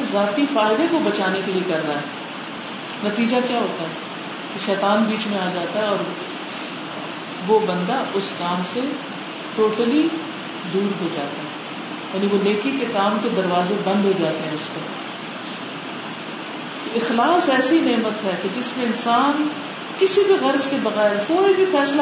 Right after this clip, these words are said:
کرتے ہوئے صرف یہ دیکھے کہ دین کو کس میں فائدہ ہے، نہ اپنی ذات دیکھے، نہ اپنے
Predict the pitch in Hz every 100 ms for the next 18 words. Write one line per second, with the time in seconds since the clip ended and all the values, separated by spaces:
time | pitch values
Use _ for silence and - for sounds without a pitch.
0 | 285 254 262 277 285 - 370 392 339 359
1 | 330 330 330 320 220 254 262 240 220 -
2 | 196 180 147 143 147 - - - - -
3 | - - - - - - 214 240 240 240
4 | 208 202 220 190 190 185 190 202 190 190